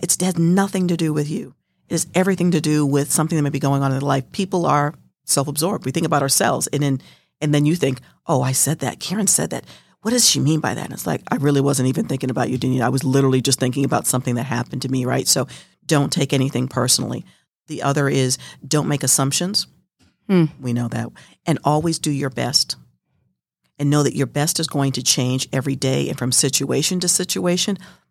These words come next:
Speaker 1: But whatever that is, that is your best at that moment, and be okay with it.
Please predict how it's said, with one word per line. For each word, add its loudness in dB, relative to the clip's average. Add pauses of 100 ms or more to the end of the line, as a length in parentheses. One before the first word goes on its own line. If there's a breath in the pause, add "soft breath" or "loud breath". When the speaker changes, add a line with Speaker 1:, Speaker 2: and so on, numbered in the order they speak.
Speaker 1:
But 0
whatever 2
that 0
is, 0
that 0
is 0
your 0
best -2
at -6
that -4
moment, 0
and 0
be 0
okay -4
with -8
it. -10